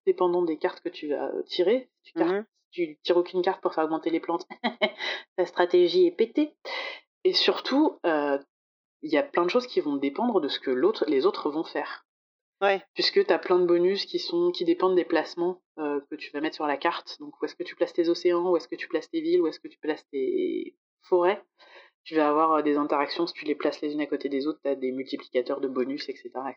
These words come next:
Speaker 1: cetera. Donc, c'est pour ça que je dis que c'est un, un jeu de nerd, c'est parce que tu passes quand même pas mal de temps à compter.
Speaker 2: Ouais.
Speaker 1: Mais, euh, mais c'est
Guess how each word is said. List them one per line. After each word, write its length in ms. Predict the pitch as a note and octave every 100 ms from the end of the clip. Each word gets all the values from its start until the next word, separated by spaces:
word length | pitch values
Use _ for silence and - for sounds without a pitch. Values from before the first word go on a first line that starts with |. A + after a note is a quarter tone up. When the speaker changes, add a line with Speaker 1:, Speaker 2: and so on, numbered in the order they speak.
| _
Speaker 1:
cetera. 180 | D#3 F#3+ _ - -
Donc, 100 | F3
c'est 80 | F3+
pour 120 | F3+
ça 120 | - G#3
que 80 |
je 40 | F3
dis 80 | F#3
que 60 |
c'est 80 | -
un, 220 | D3+ D#3 -
un 120 | D#3
jeu 140 | D#3+
de 100 | E3
nerd, 320 | D#3 E3 F3+ F3+
c'est 120 | -
parce 160 | C3+
que 100 | -
tu 100 | C#3+
passes 200 | - C#3
quand 120 | - C#3
même 180 | C#3 -
pas 160 | E3+ E3+
mal 160 | E3
de 80 | D#3
temps 160 | D3+ D3
à 60 | -
compter. 320 | C#3 - - _ _ _ _ _ E3
Speaker 2:
Ouais. 260 | F3 E3 - - - - _ _ -
Speaker 1:
Mais, 400 | F3+ F3+ F#3 E3
euh, 520 | D3 C#3 C3 B2 A#2 -
mais 160 | C#3+ -
c'est 300 | - -